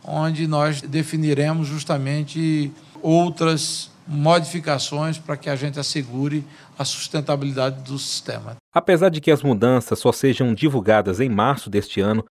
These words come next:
Speaker 2: o ministro adiantou que para os novos contratos no primeiro semestre de dois mil e dezessete haverá um limite de trinta mil reais por semestre, ou seja, a mensalidade máxima que o fies pode financiar não deve passar de cinco mil reais por mês.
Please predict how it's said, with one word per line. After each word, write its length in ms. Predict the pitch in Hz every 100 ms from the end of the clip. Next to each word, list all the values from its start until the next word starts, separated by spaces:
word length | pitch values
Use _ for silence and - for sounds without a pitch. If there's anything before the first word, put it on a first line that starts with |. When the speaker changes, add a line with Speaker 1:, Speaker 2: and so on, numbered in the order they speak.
| _ -
Speaker 2:
o 40 | 151
ministro 360 | 165 190 -
adiantou 480 | 165 165 139 - 170
que 140 | -
para 220 | 139 165 147
os 80 |
novos 360 | 127 151 151 147
contratos 680 | 147 107 - 101 92 - 87
no 100 | 95
primeiro 320 | 95 101 139
semestre 580 | - 104 92 87 - 85
de 80 | 87
dois 220 | 110 95
mil 80 | 123
e 40 |
dezessete 600 | 113 135 - 110 123 127 - _
haverá 320 | 107 95 104 135
um 80 |
limite 380 | 143 104 139 -
de 100 | 107
trinta 420 | 113 147 208 202 113
mil 160 | 143
reais 440 | 156 104 95 120 - _
por 240 | 151 180
semestre, 680 | - 180 123 92 - 87 82 _ -
ou 140 | 151
seja, 420 | - 110 87 87 - _ -
a 100 | 117
mensalidade 680 | 131 156 143 113 131 131
máxima 560 | 113 113 120 - 104 87
que 100 | -
o 60 | 113
fies 440 | 101 104 104 -
pode 380 | - 135 143 -
financiar 640 | 110 104 - 107 107 98 _ _ -
não 220 | 127 156
deve 240 | 113 101
passar 420 | - 117 - 123 113
de 120 | 98
cinco 360 | - 196 202
mil 160 | 123 185
reais 400 | 143 95 92 -
por 280 | - 151 123
mês. 420 | 87 80 -